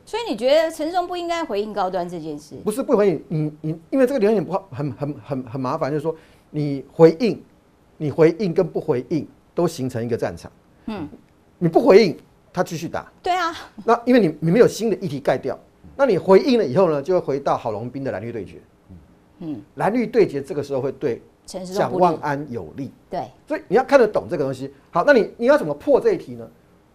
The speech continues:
Speaker 2: 你必须要有新的议题，那个议题的能量要盖过高端。
Speaker 1: 嗯，嗯。
Speaker 2: 这时候鲨鱼论是对的，你有新的议题、大能量的东西盖过高端，这个盘才会，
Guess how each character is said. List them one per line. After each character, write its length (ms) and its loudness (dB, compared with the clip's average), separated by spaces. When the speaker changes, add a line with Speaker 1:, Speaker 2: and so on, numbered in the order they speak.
Speaker 2:
你 80 -10
必 140 -10
须 140 -2
要 80 4
有 40 -4
新 280 -10
的 80 -4
议 160 -10
题， 240 -20
那 60 -14
个 80 -10
议 180 -10
题 120 -14
的 80 -4
能 140 -8
量 140 -6
要 160 -8
盖 160 0
过 160 -8
高 180 -12
端。 240 -12
Speaker 1:
嗯， 460 -8
嗯。 260 -10
Speaker 2:
这 140 -4
时 80 4
候 120 10
鲨 240 2
鱼 140 0
论 140 -4
是 80 -14
对 180 -8
的， 60 -18
你 120 -6
有 100 0
新 360 -2
的 100 4
议 160 -4
题、 300 -14
大 160 -2
能 160 -6
量 140 -4
的 40 -6
东 80 -6
西 100 -10
盖 120 6
过 140 6
高 180 2
端， 240 0
这 80 -8
个 100 0
盘 300 -10
才 120 -14
会， 160 -4